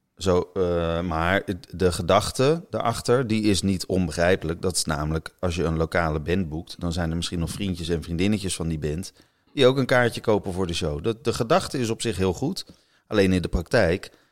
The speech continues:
staat een lokale band natuurlijk ook drie keer per week gewoon in de kroeg om de hoek, hè, in normale tijden. Eh, dus al die vriendjes en vriendinnetjes, die, eh,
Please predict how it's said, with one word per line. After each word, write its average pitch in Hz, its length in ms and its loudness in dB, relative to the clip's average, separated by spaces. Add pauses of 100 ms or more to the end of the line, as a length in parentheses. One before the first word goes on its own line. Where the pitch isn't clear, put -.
(140)
staat 98 420 2
een 85 320 4
lokale 82 400 0
band 87 180 0
natuurlijk 90 360 -2
ook 98 200 0
drie 87 160 -4
keer - 100 -16
per 87 120 -2
week 85 200 0
gewoon 90 220 0
in 87 100 0
de 85 60 -4
kroeg 90 220 -4
om 85 120 -4
de 87 60 0
hoek, 107 300 0 (200)
hè, 113 160 -16
in 87 200 -6
normale 76 320 -4
tijden. 78 380 -4 (720)
Eh, 90 280 0
dus 131 140 0
al 101 120 4
die 90 100 0
vriendjes 95 280 0
en 92 60 2
vriendinnetjes, 90 440 2
die, 87 400 0
eh, 92 80 2